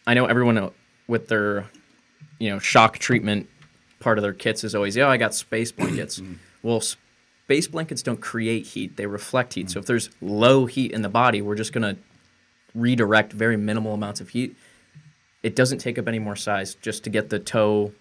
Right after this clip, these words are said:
Speaker 1: or the foot hot hands, which have the adhesive. They're literally the same exact size as those little spla-, space blankets are. So if you're gonna go through the effort of carrying one of those space blankets, carry the hot hands with it. It's gonna be much more effective 'cause you're gonna actually create heat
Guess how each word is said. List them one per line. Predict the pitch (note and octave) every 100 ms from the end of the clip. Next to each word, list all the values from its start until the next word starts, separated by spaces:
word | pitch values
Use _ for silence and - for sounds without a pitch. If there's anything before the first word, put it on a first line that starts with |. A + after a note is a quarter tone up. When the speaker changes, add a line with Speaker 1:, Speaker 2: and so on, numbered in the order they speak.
| -
Speaker 1:
or | G#2+
the | F#2+
foot | - A#2 -
hot | - G#2+ G#2
hands, | G2+ G2+ G#2+
which | G2+
have | G#2 G2+
the | A2+
adhesive. | G#2+ A2 G#2+ F#2+ F#2
They're | - G#2 - - _
literally | A#2 B2+ A#2+
the | G2+
same | - A#2 A2+
exact | G#2+ G#2+ G#2+
size | A#2+ A2 G2+
as | G2+
those | G2 G2+
little | A2+ -
spla-, | - A#2+ A#2+ B2
space | - A#2+ B2+
blankets | - G2 G2 -
are. | G2 G2+ - - _ _
So | A2+
if | G#2
you're | G2 -
gonna | C#3 D3 C#3+ - -
go | B2+ B2+
through | C3+ C3
the | A2+
effort | A2+ G#2+
of | G2 -
carrying | - C3+ D3 B2+ G#2+
one | G#2
of |
those | G2+ -
space | - G2 -
blankets, | G#2+ G2 G2+ G2 - - _ _
carry | - - B2 B2+
the | A2+
hot | A2 G#2+
hands | G#2+ G2+
with | G2+ G2
it. |
It's | F#2+
gonna | G#2 G2+
be |
much | G#2 G#2+ A2 -
more | G#2+ G2+
effective | F#2 G#2 - -
'cause | G#2+ F#2+
you're | A2+
gonna | A2
actually | G2+ A2 G#2
create | - - A2+ G#2+ A2+
heat | - A2 -